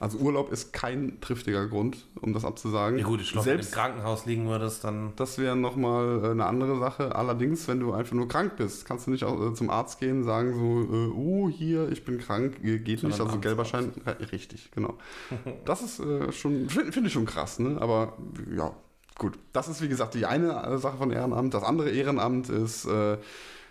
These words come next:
Speaker 1: ja, sehe ich so, ähm, für, also ohne Entgelt für soziale Zwecke engagieren, ne? Das ist auch ein Ehrenamt.
Speaker 2: Ja.
Speaker 1: Also,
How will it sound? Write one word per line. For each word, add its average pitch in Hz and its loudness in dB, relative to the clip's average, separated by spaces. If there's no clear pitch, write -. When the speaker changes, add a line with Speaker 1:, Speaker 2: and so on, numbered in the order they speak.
Speaker 1:
ja, 98 2
sehe 101 2
ich 104 -2
so, 101 0
ähm, 98 2
für, 98 2
also 101 -2
ohne 139 4
Entgelt 113 0
für 110 0
soziale 104 0
Zwecke 107 -2
engagieren, 98 0
ne? 107 0
Das 110 -2
ist 95 -2
auch 92 0
ein 98 0
Ehrenamt. 98 -2
Speaker 2:
Ja. 151 2
Speaker 1:
Also, 104 0